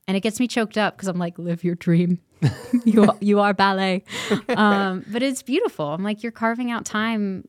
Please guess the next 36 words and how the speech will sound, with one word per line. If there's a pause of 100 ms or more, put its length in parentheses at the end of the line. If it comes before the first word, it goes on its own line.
(140)
when
you
could
be
anywhere
else
to
do
something
that (280)
brings
you
that
creative
spirit
and
that
joy."
So
I,
I
try
to
seek
it
out
where
I
can, (420)
'cause
otherwise
I'll
be
at
home (360)
worrying.